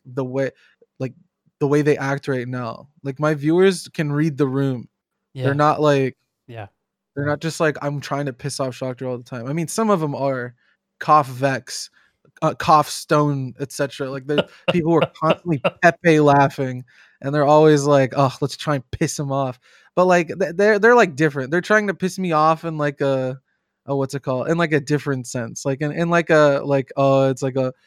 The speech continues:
Speaker 1: little brother, older brother type relationship,
Speaker 2: It's like a
Speaker 1: whichever
Speaker 2: joke you
Speaker 1: brother
Speaker 2: guys
Speaker 1: it's like
Speaker 2: share almost. Like, it's like a
Speaker 1: Yeah,
Speaker 2: big
Speaker 1: yeah,
Speaker 2: joke.
Speaker 1: yeah.
Speaker 2: Yeah.
Speaker 1: Yeah, for sure. But then when
Speaker 2: Different
Speaker 1: people
Speaker 2: kind of
Speaker 1: come with
Speaker 2: vibe,
Speaker 1: the specific
Speaker 2: but
Speaker 1: thing of being
Speaker 2: drama for me.
Speaker 1: toxic
Speaker 2: Mm-hmm.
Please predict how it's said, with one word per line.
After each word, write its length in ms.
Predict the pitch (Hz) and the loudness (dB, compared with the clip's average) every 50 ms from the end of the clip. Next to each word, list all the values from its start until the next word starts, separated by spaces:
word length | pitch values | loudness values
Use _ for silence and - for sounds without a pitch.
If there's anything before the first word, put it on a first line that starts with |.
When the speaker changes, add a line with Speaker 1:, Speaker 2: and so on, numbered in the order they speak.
| _ _ _ | _ _ _
Speaker 1:
little 300 | - 139 151 151 147 147 | 0 4 6 6 6 6
brother, 420 | 135 135 139 139 139 139 139 139 139 | 6 6 6 6 6 6 4 4 4
older 320 | 139 143 143 135 143 139 | 4 4 4 4 4 2
brother 380 | 131 135 139 135 131 139 135 135 | 4 4 4 4 4 4 2 0
type 220 | - 147 135 135 135 | 0 -4 -4 -4 -4
relationship, 560 | 139 135 135 135 131 - 143 123 - - 131 | -4 -4 -2 -4 -4 -6 -8 -10 -6 -6 -2
Speaker 2:
It's 80 | - | 0
like 100 | 240 214 | 0 2
a 40 | 214 | 4
Speaker 1:
whichever 120 | 180 151 143 | 4 4 6
Speaker 2:
joke 60 | 151 143 | 4 4
you 20 | |
Speaker 1:
brother 160 | 131 139 139 135 143 | 4 4 4 6 4
Speaker 2:
guys 60 | 139 135 | 4 2
Speaker 1:
it's 180 | - - - | 0 -4 -6
like 80 | - 135 | -4 -4
Speaker 2:
share 180 | - 101 101 107 | -4 -6 -8 -12
almost. 500 | 107 107 107 117 127 - - - _ _ _ - | -16 -18 -18 -20 -20 -18 -20 -20 _ _ _ -14
Like, 140 | 113 107 | -12 -10
it's 100 | 120 - | -6 0
like 60 | 185 196 | 2 4
a 20 | |
Speaker 1:
Yeah, 160 | 180 170 160 156 | 6 8 8 8
Speaker 2:
big 60 | 151 147 | 8 6
Speaker 1:
yeah, 60 | 143 | 6
Speaker 2:
joke. 100 | 143 135 | 4 2
Speaker 1:
yeah. 200 | 127 123 - 131 - _ _ _ _ _ _ _ _ _ | 0 -2 -8 -12 -14 _ _ _ _ _ _ _ _ _
Speaker 2:
Yeah. 160 | - 98 98 101 | -14 -14 -8 -2
Speaker 1:
Yeah, 180 | 185 185 170 151 | 2 4 4 4
for 140 | 139 156 151 | 2 -2 -8
sure. 400 | - - - 160 151 139 131 127 - 135 | -8 -6 -4 -4 -4 -4 -4 -6 -8 -6
But 160 | 151 156 - | -6 -4 -2
then 80 | 180 | 0
when 160 | 180 180 170 175 | 0 0 2 2
Speaker 2:
Different 0 | |
Speaker 1:
people 80 | 202 151 | 2 2
Speaker 2:
kind 40 | 139 | 2
of 40 | 131 | 2
Speaker 1:
come 180 | 151 185 113 113 | 2 2 2 2
with 60 | 113 110 | 0 -2
Speaker 2:
vibe, 140 | 110 107 | -4 -8
Speaker 1:
the 80 | - _ _ _ _ _ - | -10 _ _ _ _ _ -20
specific 280 | - - 180 135 127 120 | -12 -6 -2 -2 -2 -2
Speaker 2:
but 80 | 117 | -2
Speaker 1:
thing 140 | 101 160 160 156 | -4 -4 -4 -2
of 60 | 147 | -2
being 100 | 151 151 | 0 -2
Speaker 2:
drama 140 | 123 120 120 113 | -2 -2 -4 -8
for 80 | - | -6
me. 40 | 135 139 | -6 -6
Speaker 1:
toxic 340 | 139 - - 170 175 175 - _ _ _ - | -6 -4 -4 -2 -4 -4 -6 _ _ _ -20
Speaker 2:
Mm-hmm. 160 | 120 113 | -20 -20